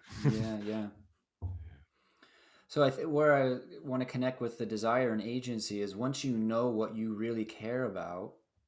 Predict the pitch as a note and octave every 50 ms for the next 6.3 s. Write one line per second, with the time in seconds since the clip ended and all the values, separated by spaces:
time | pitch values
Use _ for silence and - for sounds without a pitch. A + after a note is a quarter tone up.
0 | _ _ _ _ F#2 F2+ _ _ _ F#2+ F#2 F#2+ F#2 F2 - _ _ _ _ _
1 | - G#2+ A2 A#2+ B2+ C3+ B2+ C3 - C#3 B2 A2+ A2 A#2 A2+ A2 A2 - G#2 G#2+
2 | G#2+ A#2+ B2 B2+ B2 A2 A2 - - G#2+ G2+ G#2 G2+ G2 F#2+ F2 E2+ G#2+ G#2+ F#2+
3 | D#2+ D2+ - - - _ _ _ _ _ _ _ _ _ _ _ _ _ _ _
4 | _ G#2 G2+ F#2+ E2+ E2 D2+ C#2+ B1 _ _ _ _ _ _ _ _ _ _ _
5 | _ _ _ _ _ _ _ _ _ _ _ _ _ C3 A#2 A2 C3 C#3 C#3+ C3
6 | B2 B2+ - - -